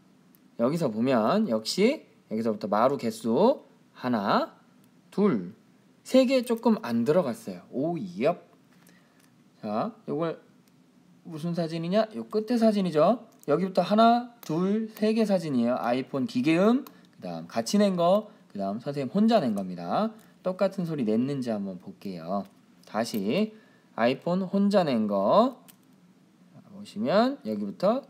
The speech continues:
한 개, 두 개, 세 개 조금 안 들어갔죠? 그 다음 여기 지금 작은 칸 보이시죠? 여기 진동의 폭이 한 칸에서 작은 걸로 하나, 둘, 세 개보다는 조금 더 올라갔습니다.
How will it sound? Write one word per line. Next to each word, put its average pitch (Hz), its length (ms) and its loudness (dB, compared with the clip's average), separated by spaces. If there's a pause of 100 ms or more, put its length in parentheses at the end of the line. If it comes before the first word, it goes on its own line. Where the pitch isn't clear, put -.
(140)
한 107 280 -2
개, 220 240 -2
두 185 220 -12
개, 202 180 -4
세 233 240 -4
개 104 200 -6
조금 - 300 -8
안 165 180 -10
들어갔죠? 202 580 -4 (380)
그 - 60 -14
다음 170 160 2
여기 175 140 -2
지금 185 280 0 (880)
작은 214 540 2
칸 214 220 2
보이시죠? 160 640 0 (960)
여기 185 380 -2 (500)
진동의 208 580 6
폭이 214 260 0
한 285 320 -4
칸에서 247 800 4
작은 214 340 2
걸로 196 280 2
하나, 147 600 0
둘, 143 380 -2 (440)
세 226 460 2
개보다는 226 720 2
조금 240 260 2
더 156 100 2
올라갔습니다. 92 680 -2